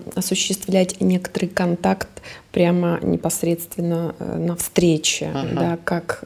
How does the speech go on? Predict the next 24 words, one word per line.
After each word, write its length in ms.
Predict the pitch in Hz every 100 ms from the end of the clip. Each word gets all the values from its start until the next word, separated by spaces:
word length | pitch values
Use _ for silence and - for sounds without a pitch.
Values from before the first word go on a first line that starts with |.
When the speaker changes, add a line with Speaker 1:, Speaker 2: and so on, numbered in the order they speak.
| 180
Speaker 1:
там: 180 | 156 160
«Скажи 440 | - 170 160 165
ему, 560 | 151 151 156 196 277 262
скажи 600 | - - 165 - 165 160 -
ей, 580 | 160 175 214 233 226 -
да, 100 | 147
Speaker 2:
Мгм. 280 | 143 139 131
Speaker 1:
чего 480 | - - 170 170 165
вы 180 | 160 165
опасаетесь», 960 | 156 - - - 202 220 214 - 185 -
Speaker 2:
Мгм. 200 | - -
Speaker 1:
проговаривать 640 | 160 180 185 185 175 170
какие-то 480 | - 175 - 170 170
очень 480 | 175 170 - 170 160 - - -
серьёзные 600 | - 175 175 170 165 165
вещи. 480 | 170 208 220 - -
То 200 | - 180
есть, 360 | 170 - - -
э, 280 | 175 170 175 - -
это 200 | 190 180
больше 380 | 175 180 175 - - - -
работа 280 | 175 175 -
психотерапевта. 840 | - - - - - - - 190 - - _
Speaker 2:
Мгм. 340 | 143 127 135